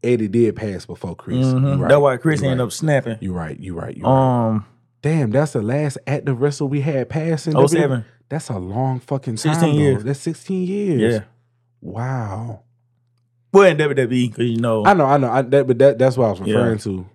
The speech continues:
Speaker 1: That's still, that's still a long time.
Speaker 2: That's a long time.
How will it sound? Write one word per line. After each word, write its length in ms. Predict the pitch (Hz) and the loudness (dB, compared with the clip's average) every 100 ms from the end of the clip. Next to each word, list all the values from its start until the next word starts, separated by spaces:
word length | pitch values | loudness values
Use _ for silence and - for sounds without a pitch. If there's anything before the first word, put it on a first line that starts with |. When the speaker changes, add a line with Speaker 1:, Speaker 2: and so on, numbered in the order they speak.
| _ _ - | _ _ 0
Speaker 1:
That's 180 | 151 | 0
still, 300 | - - 170 - - 113 - - | 2 4 4 2 -6 -6 -6 -4
that's 180 | 143 156 | -4 -4
still 280 | - 147 135 | -2 2 2
a 20 | |
long 380 | 98 90 85 87 | 0 -6 -10 -6
time. 120 | - | -4
Speaker 2:
That's 100 | 160 | -2
a 60 | 135 | -2
long 280 | 92 95 90 | -6 -10 -14
time. 340 | 104 - - | -14 -14 -18